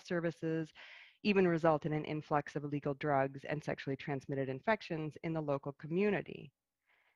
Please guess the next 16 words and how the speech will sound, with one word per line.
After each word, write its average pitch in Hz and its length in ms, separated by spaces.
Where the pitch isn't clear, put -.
And 160 180
the 165 80
minister 170 360
may 151 160
also 190 280
consider 165 480
whether 160 180
those 156 200
impacts 165 480
might 160 140
be 180 100
disproportionately 160 920
borne 147 200
by 151 120
women, 143 440
Indigenous 147 580